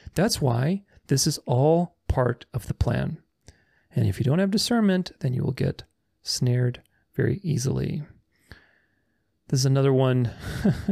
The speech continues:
that I, that I found, which is actually very interesting, because on the cover of this, uh, on this cover of this video, I put the Pope with his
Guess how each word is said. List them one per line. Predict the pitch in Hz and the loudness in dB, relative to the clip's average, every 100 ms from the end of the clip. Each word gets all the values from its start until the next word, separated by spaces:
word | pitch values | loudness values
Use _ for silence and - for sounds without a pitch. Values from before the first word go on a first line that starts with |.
| - - | -6 -4
that | 147 - | -6 -4
I, | 151 - - - - - - _ | -8 -8 -14 -20 -20 -20 -20 _
that | - | -2
I | 127 | 0
found, | 113 143 131 123 | 0 0 2 2
which | 120 | 0
is | 123 | 0
actually | 139 156 - | 0 0 -2
very | 131 123 117 | 0 2 2
interesting, | 117 123 117 | 0 -2 -2
because | 110 120 | 0 0
on | 117 | 0
the | 113 | 0
cover | - 190 160 | 0 2 2
of | 131 | 2
this, | 113 110 | 0 -2
uh, | - - - - | -4 -8 -8 -8
on | - 135 | -6 -4
this | 135 - - | -4 -8 -8
cover | - 170 | -4 0
of | 151 | 0
this | 120 | 0
video, | 110 139 143 123 113 _ _ _ _ _ _ _ _ - - - - - | -2 -2 0 0 -2 _ _ _ _ _ _ _ _ -18 -18 -18 -20 -6
I | - | -4
put | 139 185 165 - - _ | 0 0 0 -6 -16 _
the | 143 | -4
Pope | - 185 156 | 0 2 2
with | 135 - | 0 0
his | 123 110 - - | 0 0 -2 -4